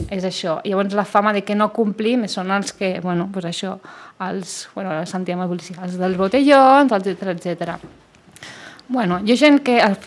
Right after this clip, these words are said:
al final has de ser autoresponsable cadascú de lo que, de lo que fem,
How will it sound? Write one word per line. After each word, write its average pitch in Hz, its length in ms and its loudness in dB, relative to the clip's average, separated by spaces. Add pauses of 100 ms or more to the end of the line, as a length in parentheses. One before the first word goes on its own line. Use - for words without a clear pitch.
(100)
al 202 180 0
final 220 400 6
has 214 80 0
de 226 80 2
ser 220 300 2
autoresponsable 196 1000 0 (240)
cadascú 190 380 -2
de 190 80 2
lo 185 160 0
que, 175 320 -2
de 202 100 -2
lo 185 140 -2
que 185 100 -8
fem, 247 380 0